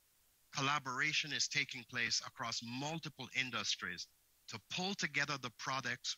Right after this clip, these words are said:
we need to help us be clear on making E S G progress in our corporations. So those are some.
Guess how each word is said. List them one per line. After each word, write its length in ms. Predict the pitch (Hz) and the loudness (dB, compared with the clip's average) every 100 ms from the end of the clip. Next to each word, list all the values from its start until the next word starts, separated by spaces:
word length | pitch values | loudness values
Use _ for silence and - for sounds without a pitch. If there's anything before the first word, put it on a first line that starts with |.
| - | -2
we 200 | 151 208 | 0 0
need 320 | 156 95 98 - _ _ _ - | 0 -2 -6 -14 _ _ _ -8
to 80 | 110 | -2
help 420 | - 147 156 - | 2 2 2 0
us 160 | 143 - | 0 0
be 160 | 135 - | -2 -4
clear 460 | 160 160 104 92 - - _ - | 0 4 2 0 -12 -20 _ -6
on 80 | 110 107 101 98 | -4 -4 -6 0
making 360 | 127 135 131 101 | 0 2 -2 0
E 120 | 123 110 | 2 4
S 160 | - | 4
G 260 | - 101 92 - _ | 2 -2 -4 -12 _
progress 500 | 110 98 - - - 107 | -6 -6 -6 -4 -4 0
in 80 | |
our 100 | 95 90 | -2 -2
corporations. 880 | 113 95 - 85 - - - - - _ _ _ _ _ _ _ _ _ - | -4 -6 -6 -4 -2 -2 -4 -20 -20 _ _ _ _ _ _ _ _ _ -6
So 160 | 185 | -2
those 260 | 170 320 254 | 0 2 2
are 140 | 156 | 4
some. 460 | 123 - 131 98 | 4 4 4 0